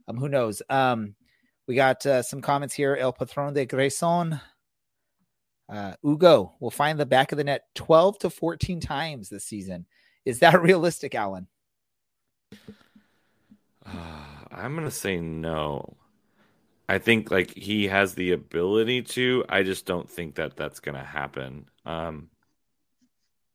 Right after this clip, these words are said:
Speaker 1: And look at Russell's throwing in the name Brent 'cause Brent scored on Saturday, and we all know that he had an attacking, um, you know, he's an attacker at heart, and then just was transformed into defense,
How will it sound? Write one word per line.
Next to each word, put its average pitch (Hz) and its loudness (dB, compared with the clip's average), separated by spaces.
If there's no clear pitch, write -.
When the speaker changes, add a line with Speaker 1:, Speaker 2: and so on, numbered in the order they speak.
Speaker 1:
And 165 -4
look 240 6
at 185 2
Russell's 226 6
throwing 202 2
in 180 -2
the 175 -2
name 165 -2
Brent 139 -2
'cause 123 -8
Brent 143 -4
scored 147 0
on 135 0
Saturday, 135 0
and 113 -8
we 123 0
all 139 4
know 139 0
that 135 -4
he 143 -12
had 139 -2
an 123 -8
attacking, 131 -2
um, 101 -2
you 127 -8
know, 117 -4
he's 131 -6
an 151 -6
attacker 160 6
at 131 4
heart, 160 6
and 123 -4
then 117 -6
just 120 -10
was 113 -12
transformed 143 -8
into 123 -4
defense, 120 -6